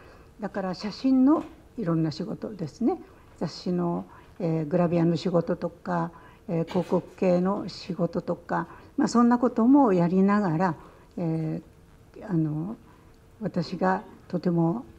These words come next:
取材したいと思っている地域に、まあ、行ったと。それが、まあ、四十年以上続いてるっていう、それのが、まあ、今日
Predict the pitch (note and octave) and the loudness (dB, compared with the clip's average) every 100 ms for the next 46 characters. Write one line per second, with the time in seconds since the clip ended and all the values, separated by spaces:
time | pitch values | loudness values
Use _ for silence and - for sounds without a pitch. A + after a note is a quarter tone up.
0 | - F#3 - - - D#4+ - F3+ F3 E3 | -12 -12 -14 -20 -20 -14 -4 -2 0 -2
1 | - G#3 G3+ G3 F3 - A3+ F3 E3+ - | -2 0 0 0 -6 -4 -2 0 0 -2
2 | F#3 F3 F3+ C4 A#3+ - - - - - | -2 -2 0 0 0 -6 -20 -20 -20 -8
3 | G3 E3+ - E3 E3 A3 G#3+ - - - | -4 -4 -4 -4 -4 -4 -8 -18 -20 -16
4 | F3+ D#3 - - - - - - - - | -10 -10 -12 -20 -20 -20 -20 -12 -12 -10
5 | - - - - - A3+ D3 G3+ F3+ F3 | -14 -20 -20 -20 -12 -8 -4 0 2 2
6 | F3 B3+ G#3 D#3+ E3 - - G#3 E3+ D#3+ | 0 -2 -2 -2 -4 -14 -6 0 2 2
7 | E3+ E3 F3+ G#3+ G3 - E3 D#3+ E3 - | 0 0 0 0 -2 -2 -6 -6 -6 -4
8 | F3+ G#3+ - - D#3 D3+ E3+ - - - | -6 -6 -10 -8 -6 -6 -8 -14 -20 -20
9 | - - - - B3 A#3 C4+ - C#4 A3+ | -20 -20 -4 0 2 2 -2 2 2 2
10 | - A3 A#3 - - - F#3+ F3 F#3 D#3 | 0 0 0 -4 -10 -2 -2 2 4 4
11 | C#3+ - | 0 -4